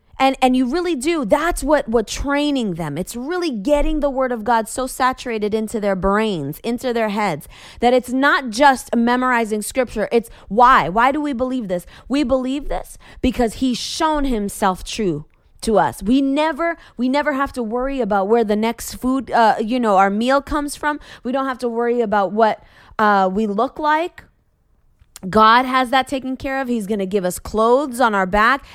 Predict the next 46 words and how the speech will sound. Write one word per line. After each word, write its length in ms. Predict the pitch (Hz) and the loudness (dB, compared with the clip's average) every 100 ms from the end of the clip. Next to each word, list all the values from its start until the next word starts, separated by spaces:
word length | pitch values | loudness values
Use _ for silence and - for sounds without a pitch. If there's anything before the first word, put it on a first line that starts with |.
| - | 0
Everything 460 | 349 392 381 370 | 2 2 0 -4
we 100 | 349 | -2
have 260 | 339 320 302 | 0 -2 -2
right 160 | 311 320 | -6 -6
now 220 | 339 285 | -4 -4
is 100 | 202 | -4
because 300 | 233 220 202 | -6 -6 -6
of 140 | 185 | -6
the 80 | 190 | -6
blessing 480 | 175 226 240 233 220 | -4 -4 -4 -6 -8
of 100 | 190 | -4
God. 220 | 185 160 - - | -4 -4 -8 -20
Speak 460 | - - - 427 - | -14 0 4 4 4
to 140 | 370 | 2
your 160 | 320 302 | 2 0
kids 320 | 320 320 254 | -4 -4 -2
like 200 | 185 - | -2 -2
that. 220 | 151 - - - - | -8 -8 -16 -20 -10
Let 300 | 233 339 359 | 2 2 4
them 240 | 392 359 339 | -2 -2 2
know 420 | 349 240 180 170 - | 6 8 6 0 -8
why 360 | 190 208 - 339 | 4 8 8 6
it 140 | 339 | 2
is 220 | 320 302 220 | -2 -2 2
that 180 | 220 | 2
we 200 | 220 302 | 2 0
believe 400 | 269 294 311 302 | 2 0 0 0
what 180 | 269 269 | 2 4
we 140 | 285 294 | 4 2
believe 440 | 294 302 330 240 | 2 2 0 0
in. 220 | 185 127 - _ _ _ _ _ _ _ _ - - | -2 -4 -12 _ _ _ _ _ _ _ _ -20 -2
We 160 | 262 359 | 4 4
can 180 | 392 339 | 2 -2
give 160 | 311 | 0
our 100 | 254 | 0
children 420 | 233 254 240 233 | 0 -4 -4 -4
the 100 | 220 | -2
word 320 | 196 202 202 - | -2 0 -2 -2
and 180 | 185 180 | -4 -6
force 380 | - 226 240 | -2 -2 0
them 200 | - 220 | -6 -12
to 120 | 208 165 | -10 -12
quote 360 | - 202 208 | -4 -4 -2
it 100 | 214 | -4
and 140 | 196 175 | -6 -6
believe 520 | 160 165 196 220 | -6 -4 -4 -2